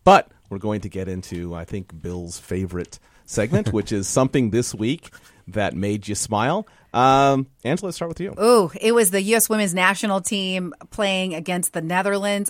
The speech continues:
Speaker 2: Oh my goodness, what a game.
Speaker 1: Good game.
Speaker 2: It was,
Speaker 1: Excellent
Speaker 2: um,
Speaker 1: game.
Speaker 2: it was just rough and tumble, gritty, just, it was awesome. It was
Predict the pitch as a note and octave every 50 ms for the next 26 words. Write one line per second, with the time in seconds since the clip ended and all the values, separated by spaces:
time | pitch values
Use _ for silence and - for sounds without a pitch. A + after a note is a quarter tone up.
0 | - - - G3 G#3 G#3+ A3 A3+ A3+ A#3 A#3+ - - G3+ G3+ G3 G3 G3 G3+ F3+
1 | E3 G3 G3 F3+ F3+ E3+ E3 - - E3 D#3+ E3+ F#3 G3+ F#3+ - _ - G3 F#3+
2 | F3+ G3 G3 F#3+ F3+ F3 D#3 D#3 - E3 - F#2 E2 F2 F2+ E2 D#2 - _ G#3
3 | G#3+ G3+ F#3+ F3+ F3+ E3+ F3 F3 F#3 F3 E3+ F3 E3+ E3 D#3+ D#3 A3+ A3 - G#3+
4 | F#3+ F3 - - F3+ F3 E3 E3 D#3+ - - - - - _ _ _ - E3+ F#3
5 | A3+ A#3 A#3+ A#3 - A#3 G#3+ G3 - - A#3+ A#3 A3 G#3 F#3 G3+ G#3+ G#3 G3+ G3+
6 | G#3 G3 F3+ - B3 C4+ C#4 C4 B3 A#3+ A3+ A3+ A3 G#3+ G#3+ G#3 G#3 G#3+ G#3+ G3+
7 | - A3 A3 G3+ G3 G3+ - - - G#3+ G#3 G3 F#3 F3 D#3+ - - E3 D#3+ D#3+
8 | D#3 - F#3 F#3+ F3+ D#3